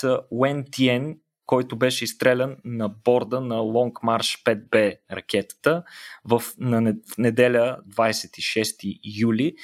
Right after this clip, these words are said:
се скачи успешно с, а, космическата станция Тиенх,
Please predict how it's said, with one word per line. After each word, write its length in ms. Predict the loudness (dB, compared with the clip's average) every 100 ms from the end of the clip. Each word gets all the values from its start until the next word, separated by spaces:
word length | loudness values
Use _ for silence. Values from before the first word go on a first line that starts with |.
| -8
се 160 | -2 0
скачи 380 | 0 -2 0
успешно 680 | 0 -2 2 2 2 0 -10
с, 400 | -8 -6 -6 -2
а, 260 | 0 0 -2
космическата 600 | -8 -6 -4 -4 -4 -4
станция 520 | 0 0 0 -2 -4
Тиенх, 400 | -2 -2 -2 -2